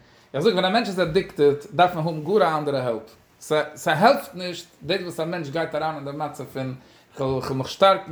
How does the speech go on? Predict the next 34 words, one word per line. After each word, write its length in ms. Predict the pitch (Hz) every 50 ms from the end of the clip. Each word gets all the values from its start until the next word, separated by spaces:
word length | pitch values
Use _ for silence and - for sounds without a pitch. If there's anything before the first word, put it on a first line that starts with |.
| 147 135 135
איך 100 | - -
זאג, 100 | 156 143
מוח 300 | 151 190 226 214 180 -
שלט 420 | - - 180 180 175 175 160 -
על 120 | 151 143 135
הלב. 280 | 131 147 180 190 262 - - - - - - - - -
מוח 240 | 196 254 269 269 269
שלט 360 | - 202 208 208 196 190 -
על 120 | 165 160
הלב 420 | 165 170 175 185 175 160 151 139 143 - - -
איז, 440 | 175 165 151 147 139 139 - - - _ _ _ _ _ _ _ -
ווען 140 | 139 170 165
א 80 | 165
מענטש 240 | 170 180 190 185 - -
איז 140 | 165 156 147
נישט 180 | 165 - - -
אין 80 | 156
דער 100 | 147 147
מצב 260 | 147 151 147 151 156 135
פון 140 | 143 139
אדיקשן. 380 | 131 131 135 127 127 - - 110 98 - - - - - - _ - - _ -
איך 80 | 156 185
זאג, 60 | 190
ווען 100 | 185 196
איינער 160 | 208 233 247 220
איז 80 | 175
אדיקטעד 320 | 185 170 196 196 - 165 -
צו, 220 | - 160 156 139
צו 120 | 143 - 143
בראנפן, 460 | 139 143 147 135 131 - - 110 101 101 - - - - -
ער 100 | 127 135
האט 160 | 175 180 180
יעדן 300 | 165 170 185 202 196 185 160
טאג 140 | - 175